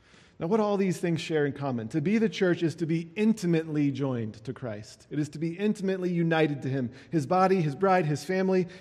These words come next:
and then Second Peter, his temple. Verse five,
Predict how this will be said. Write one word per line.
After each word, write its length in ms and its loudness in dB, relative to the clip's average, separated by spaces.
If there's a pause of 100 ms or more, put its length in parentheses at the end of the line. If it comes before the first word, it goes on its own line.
and 100 0
then 120 4
Second 300 -2
Peter, 360 2 (160)
his 200 4
temple. 640 4 (320)
Verse 200 0
five, 340 4